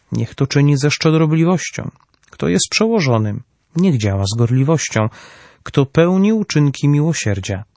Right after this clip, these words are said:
niech to czyni ochoczo. Czytamy w liście do Rzymian, dwunastym rozdziale. Łaska należąca do porządku nadprzyrodzonego wymyka się naszemu doświadczeniu i może być poznana jedynie przez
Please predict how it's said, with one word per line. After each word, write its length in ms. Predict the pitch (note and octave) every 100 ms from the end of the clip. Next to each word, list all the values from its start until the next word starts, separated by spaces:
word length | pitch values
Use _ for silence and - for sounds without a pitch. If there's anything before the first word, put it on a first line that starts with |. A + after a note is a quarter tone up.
| _ -
niech 260 | C3+ E3+
to 120 | - F3
czyni 340 | G#2+ F#2+ G#2+
ochoczo. 480 | A#2+ - D3+ - F#2+ _ _ _ _
Czytamy 460 | - A#2+ G2+ F#2+ F#2+ - _ _ A#2
w 120 | G2+
liście 320 | G#2+ - A2+
do 100 | G#2
Rzymian, 380 | G2+ F#2+ F#2+ F2+ _ -
dwunastym 560 | G#2 G#2+ F#2+ - A2+
rozdziale. 520 | G#2+ G#2+ - A2 - - _ _ _ _ _ _ _ - - - - -
Łaska 480 | A#2+ F3+ A3+ - A#3
należąca 600 | E3 C#3 C3 D3+ G3+ F3
do 140 | C#3+ C3+
porządku 760 | - C#3+ A#2+ F3 F3+ - D3
nadprzyrodzonego 1160 | C#3 E3+ - - D3+ C#3 B2+ B2+ C3+ D#3 A#2+ A#2 - _ _ C3+
wymyka 760 | A#2+ D3+ D3+ E3+ F#3+ - F3
się 240 | - D3+ C3+
naszemu 540 | A#2+ A#2 B2 A#2 A#2
doświadczeniu 840 | A2 G#2 - G#2 - B2+ B2 B2+ - - - -
i 80 | C#3+
może 260 | F#3+ G#3+ F#3
być 200 | E3+ -
poznana 540 | D#3 B2+ D3 D#3 D3+
jedynie 540 | D3 C#3+ B2 C#3+ C#3
przez 240 | C3 -